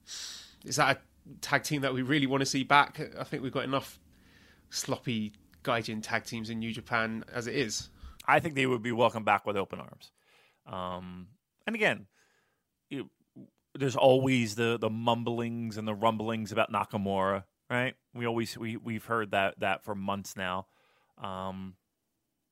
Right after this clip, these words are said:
Speaker 2: I mean, I mean, right now we got Neville come-, not, I don't wanna say coming back, but I think everybody's assuming that that's going to be the case, right? With, with, with that news breaking last week that he's officially out of his contract. Um, whether he's a heavy or, or a junior, that's,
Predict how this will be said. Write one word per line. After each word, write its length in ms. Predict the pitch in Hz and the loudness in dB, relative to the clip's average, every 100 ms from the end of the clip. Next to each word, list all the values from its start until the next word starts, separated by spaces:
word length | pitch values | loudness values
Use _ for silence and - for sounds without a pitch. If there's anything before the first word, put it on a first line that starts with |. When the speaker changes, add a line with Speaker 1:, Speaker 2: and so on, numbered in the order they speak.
| _ _ _ _ 113 | _ _ _ _ -2
Speaker 2:
I 200 | 107 107 | 0 -2
mean, 140 | 120 | -2
I 120 | 110 | -2
mean, 220 | 110 110 101 | -2 -4 -2
right 220 | 107 110 | 0 0
now 300 | 104 104 110 | 2 4 2
we 160 | 104 | 0
got 240 | 98 95 110 | 0 0 0
Neville 380 | 101 101 107 104 | 0 0 0 -4
come-, 300 | 117 110 - | -6 -6 -8
not, 280 | 104 101 - _ - - | -12 -10 -14 _ -20 -16
I 120 | 95 | -14
don't 100 | 92 | -14
wanna 100 | 98 | -12
say 140 | 87 | -12
coming 320 | - 87 101 | -10 -10 -12
back, 200 | 98 - - | -14 -16 -10
but 160 | 107 - - - | -10 -10 -16 -6
I 80 | - | -2
think 120 | 117 127 | 2 2
everybody's 400 | 113 110 101 92 | 4 0 -2 -2
assuming 640 | - - 131 117 113 107 | -4 2 2 2 -2 -4
that 120 | 101 | -4
that's 240 | 98 98 - | -2 -4 -6
going 220 | 104 98 | -6 -6
to 80 | 98 | -8
be 100 | 95 | -8
the 80 | |
case, 500 | - 92 104 - - - | -6 -6 -6 -8 -12 -8
right? 220 | 92 95 | -6 -6
With, 140 | 95 - - | -12 -14 -14
with, 140 | 92 - _ _ | -14 -14 _ _
with 220 | 92 - | -20 -10
that 240 | 92 95 - | -4 -2 -2
news 320 | 104 101 95 | -4 -4 -6
breaking 400 | - 95 101 92 | -4 -4 -4 -6
last 360 | 87 87 - 95 | -4 -4 -6 -8
week 200 | 92 92 | -8 -6
that 140 | 90 | -8
he's 220 | 104 87 | -8 -8
officially 500 | 92 - 92 92 90 | -10 -10 -12 -10 -8
out 180 | 92 90 | -6 -6
of 80 | 90 | -6
his 120 | 90 | -10
contract. 560 | - 90 87 95 120 _ - - - _ _ - | -14 -16 -12 -10 -10 _ -20 -20 -20 _ _ -14
Um, 360 | 92 90 90 98 | -8 -8 -2 0
whether 200 | 110 107 | 2 2
he's 220 | 117 101 | 0 -2
a 60 | |
heavy 420 | 87 107 107 120 117 | 4 4 6 4 2
or, 220 | 101 98 | 2 0
or 180 | 101 98 | -2 -2
a 60 | |
junior, 420 | 92 107 107 131 | -4 -4 -4 -4
that's, 260 | 104 92 | -4 -6